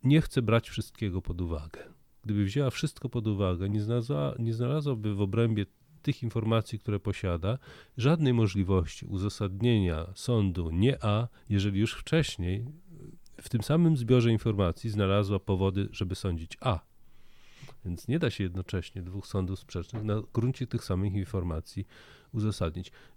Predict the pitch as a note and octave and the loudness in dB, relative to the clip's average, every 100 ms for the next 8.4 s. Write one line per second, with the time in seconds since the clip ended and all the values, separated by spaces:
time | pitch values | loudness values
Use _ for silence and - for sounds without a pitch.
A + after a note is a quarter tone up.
0 | - - - _ - D#3+ E3 D3+ D#3+ E3 | -18 -18 -18 _ -2 0 2 0 0 0
1 | D#3+ D3 D3 - - C#3+ C3+ C#3 C#3 C3+ | 0 0 -2 -6 -6 -6 -4 -4 -4 -4
2 | B2+ C3+ B2 B2+ - A#2 G2 - E2 E2 | -2 -2 -2 -6 -4 0 0 -2 -8 -6
3 | F2 - F2+ F2+ - F#2 F2 - - A#2+ | -8 -8 -8 -8 -8 -10 -10 -14 -6 -4
4 | B2 B2+ C3 - C3+ A#2+ A2 A2+ - - | 0 0 0 0 -2 -2 -2 -2 -2 -6
5 | G#2+ G2+ G2 - G#2 G2+ - G2+ - G#2+ | -4 -4 -4 -8 -12 -12 -12 -8 -4 -2
6 | G2 G2+ G2+ - G2+ F#2+ E2+ F2 A2+ G#2+ | 0 0 0 -2 -2 -2 -2 -4 -6 -4
7 | G2+ G2 G2+ G2+ - A2+ A#2 F#2 - E2+ | -4 -4 -6 -6 -8 -6 -4 -4 -2 -4
8 | D#2+ F2 F#2 - | -2 -4 -6 -10